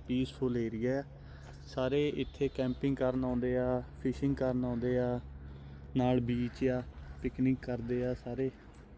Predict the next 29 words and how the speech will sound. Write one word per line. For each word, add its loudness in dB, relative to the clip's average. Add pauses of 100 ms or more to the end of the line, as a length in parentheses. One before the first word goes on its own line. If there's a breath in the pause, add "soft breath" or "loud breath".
(280)
ਬਹੁਤ 2
neat 4
and -2
clean -2
area -2
ਆ। -4 (1900 loud breath)
ਅਸੀਂ -4
ਵੀ 0
ਇੱਥੇ 0
ਪਹੁੰਚ 0
ਚੁੱਕੇ 0
ਹਾਂ, 2
ਗੱਡੀ 0
ਲਾਤੀ 0
ਪਾਰਕ -2 (160)
ਤੇ। 0
ਹੁਣ -2
ਤੁਹਾਨੂੰ 2
ਘੁੰਮ 2
ਕੇ 2
ਸਾਰਾ 0
ਦਿਖਾਉਂਦੇ 0
ਆ, 2 (120)
ਤੁਹਾਨੂੰ 4 (340)
ਉਹ 4
ਵੀ 2 (340)
ਏਰੀਆ 4
ਦਿਖਾਵਾਂਗੇ 4
ਜਿੱਥੇ 4